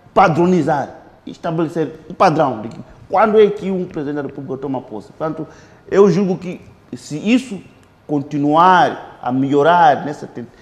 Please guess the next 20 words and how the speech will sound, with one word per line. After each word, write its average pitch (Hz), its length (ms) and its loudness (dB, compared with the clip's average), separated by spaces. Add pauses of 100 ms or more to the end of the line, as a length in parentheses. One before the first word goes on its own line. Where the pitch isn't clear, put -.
nessa 143 200 -6
tempo, 135 240 -4
nós 180 160 -2
poderemos, 156 440 -4
inclusive, 113 440 -6 (260)
saber 175 480 -4 (340)
quando 202 220 2
é 220 60 8
que 214 100 -6
o - 60 -10
próximo, 185 420 -10 (160)
a, - 80 -6
a, 156 240 -2
as 160 120 -12
próximas 165 200 -10
eleições 156 360 -8 (260)
vão 160 160 -4
ter 185 80 -4
lugar. 180 680 -2
Porque 156 320 -6